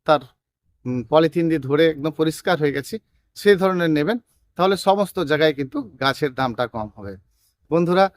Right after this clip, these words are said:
চ্যানেলে, আহ, এক, আহ, নতুন বন্ধু হয়ে থাকলে অবশ্যই একটা সাবস্ক্রাইব করবেন, মানে সাবস্ক্রাইব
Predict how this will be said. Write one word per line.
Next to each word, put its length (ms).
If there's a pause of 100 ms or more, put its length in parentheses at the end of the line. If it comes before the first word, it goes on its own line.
(200)
চ্যানেলে, 600
আহ, 680
এক, 120 (100)
আহ, 180
নতুন 340
বন্ধু 180
হয়ে 100
থাকলে 260
অবশ্যই 300
একটা 180
সাবস্ক্রাইব 460 (100)
করবেন, 340 (500)
মানে 120
সাবস্ক্রাইব 420